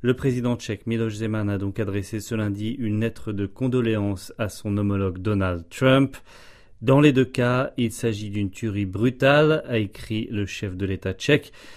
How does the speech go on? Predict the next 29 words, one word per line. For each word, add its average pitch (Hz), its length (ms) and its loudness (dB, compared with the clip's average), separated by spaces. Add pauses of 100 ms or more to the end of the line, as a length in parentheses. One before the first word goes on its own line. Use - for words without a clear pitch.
(260)
Une 123 100 4
tuerie 127 240 4
brutale 131 560 4
qui 123 220 -4
n'est 113 160 2
rien 117 240 2
d'autre 127 340 0
qu'un 101 220 -2
meurtre 110 360 0
de 98 120 -2
masse 101 320 -2
qui 113 100 -4
a 101 60 0
coûté 110 260 -6
la 98 140 0
vie 95 180 -2
à 92 60 0
des 95 140 -2
gens 92 180 -2
pour 90 280 -6
rien. 113 500 4
Je 110 160 0
pense - 580 -2
et 117 60 2
j'espère 107 640 0 (440)
que - 80 0
le 113 160 4
peuple 135 320 2
américain 110 680 0